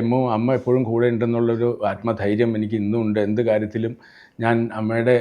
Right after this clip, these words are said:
ഒരു, ഏഹ്, ശക്തി, ഒരു അനുഗ്രഹം, ഒരു അമ്മയുടെ ആ ഒരു സ്നേഹം എന്നും എന്നെ നയിക്കുന്നത്. എൻ്റെ ജീവിതത്തിലും വളരെയധികം പല പല കാര്യങ്ങളും എനിക്ക് ബുദ്ധിമുട്ടുകളെല്ലാം തന്നെ ഒരു ഹൃദയാഘാതം വന്നു.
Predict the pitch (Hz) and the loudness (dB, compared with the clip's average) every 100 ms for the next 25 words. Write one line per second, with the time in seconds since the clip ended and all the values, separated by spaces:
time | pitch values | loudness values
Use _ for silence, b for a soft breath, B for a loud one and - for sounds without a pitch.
0 | 107 113 120 113 107 104 101 101 104 101 | 0 -2 -2 -2 -6 -6 -6 -6 -8 -10
1 | 101 98 101 101 107 - 135 120 104 113 | -10 -14 -18 -8 -8 -4 0 0 2 2
2 | 107 107 110 113 117 117 - _ _ - | 0 0 -2 0 0 -2 -4 _ _ -14
3 | 113 110 107 107 117 123 120 120 110 - | -10 -8 -4 -2 0 2 4 4 0 -2
4 | 113 110 110 120 110 104 113 113 104 104 | -2 0 -2 -4 -4 -4 -4 -6 -10 -20
5 | 95 101 107 95 92 92 90 85 - _ | -12 -8 -6 -6 -8 -10 -14 -14 -18 _
6 | _ _ _ _ _ _ - 113 131 123 | _ _ _ _ _ _ -6 0 2 4
7 | 123 127 123 131 131 120 120 123 120 127 | 4 4 4 2 2 2 2 2 2 0
8 | 120 120 120 123 123 117 110 110 113 113 | 2 2 4 4 2 0 2 2 2 0
9 | 117 117 117 - 113 110 117 101 117 113 | 0 0 -4 -10 -8 -4 -4 -4 -4 -4
10 | 110 113 117 113 110 107 107 110 107 113 | -2 2 2 2 0 -2 -4 -4 -4 -4
11 | 98 104 110 113 117 120 123 113 107 110 | -4 0 2 4 2 2 2 0 -2 -4